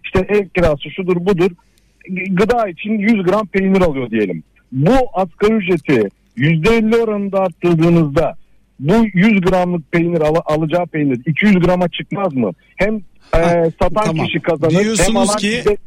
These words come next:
Speaker 2: tamam. Diyorsunuz ki talebi artırmış olursunuz değil mi? Yani gider harcarım ben o parayı diyorsunuz. Yani bir takım ürünlere, bir takım ürünlere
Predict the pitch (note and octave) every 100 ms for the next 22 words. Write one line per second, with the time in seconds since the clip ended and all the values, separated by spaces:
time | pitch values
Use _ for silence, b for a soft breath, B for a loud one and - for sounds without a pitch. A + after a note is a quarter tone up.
0 | D#3+ F3+ D#3 B2+ F#2+ _ B2+ D3+ F#3 D#3+
1 | G#3 A#3 - - A#3 G3 E3 D#3+ F3 F#3
2 | D3+ A#2+ C3+ A#2 - - A2+ G#2+ - G#2+
3 | G2 C3+ C#4+ F3+ G#2+ A2+ A2+ C3 E3 F3
4 | D#3 D#3 D#3+ G#3 G3 E3 C#3 - B2+ A2
5 | G2 G2+ F#2 G2 F#2 B2+ B2+ F3 F3+ G3
6 | G#3 G3+ G3+ G3 E3+ D#3 A#3+ E4 b b
7 | b b E3+ F#3 G#3 F3 E3 F#3 G3+ F#3+
8 | D3+ D3+ A#3+